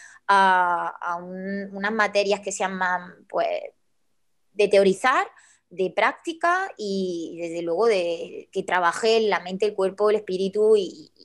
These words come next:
y, y con una diversidad y apreciación mucho más profunda de lo que es el ser humano. Se me ocurren, es que desde, mm, en unas materias que estén adaptadas a, a,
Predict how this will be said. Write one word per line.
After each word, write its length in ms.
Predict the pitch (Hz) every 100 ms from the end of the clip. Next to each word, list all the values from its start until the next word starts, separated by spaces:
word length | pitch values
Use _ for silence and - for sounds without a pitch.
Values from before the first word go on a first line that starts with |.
| _
y, 120 | 135 - 170
y 40 |
con 220 | 185 175
una 200 | 170 185
diversidad 560 | 190 202 196 190 185 202
y 80 | 202
apreciación 600 | 196 196 196 - 196 196
mucho 260 | 190 196 196
más 140 | 196
profunda 480 | 214 202 196 185 202
de 120 | 220
lo 120 | 190 175
que 140 | 175
es 80 | 190
el 100 | 202
ser 240 | - 190 170
humano. 420 | 165 170 180 - _ _ _ - - - - _
Se 200 | - -
me 60 | 247
ocurren, 360 | 233 254 311 285
es 120 | -
que 180 | 311 302
desde, 760 | 262 208 196 208 202 196 -
mm, 840 | 214 214 214 208 208 202 202 196 196
en 720 | 226 220 220 220 214 208 - _ _ _ _ - - _ _ _
unas 380 | 240 247 262 294
materias 420 | 285 254 247 320
que 120 | 294
estén 280 | - 240 262
adaptadas 680 | 302 247 - 220 254 320 -
a, 800 | - 196 190 180 175 165 160 - -
a, 360 | 185 175 170